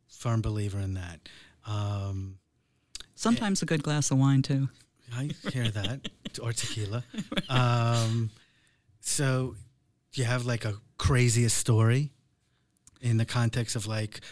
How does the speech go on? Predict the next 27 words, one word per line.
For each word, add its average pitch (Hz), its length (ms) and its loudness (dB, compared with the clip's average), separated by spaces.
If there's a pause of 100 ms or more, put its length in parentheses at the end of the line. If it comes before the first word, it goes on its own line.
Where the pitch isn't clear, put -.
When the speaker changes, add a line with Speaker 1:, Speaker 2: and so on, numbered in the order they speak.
Speaker 1:
financial 117 480 2
planning 110 380 2
and 104 100 2
divorce? 107 440 -4 (520)
Speaker 2:
The 202 100 -4
craziest 190 680 0
story. 160 460 0
I 190 100 4
think, 339 400 0 (180)
you 262 100 2
know, 202 320 4 (360)
what 180 320 -2
I 180 260 2
find, 160 480 4
and 156 160 6
you 170 140 4
probably 165 420 0
have 143 100 -4
found 143 320 2
this 139 220 -2
too, 151 480 0
is 156 200 -2
that 147 260 -2
what 143 200 -6
people 214 360 -6
put - 280 -4
down 151 460 2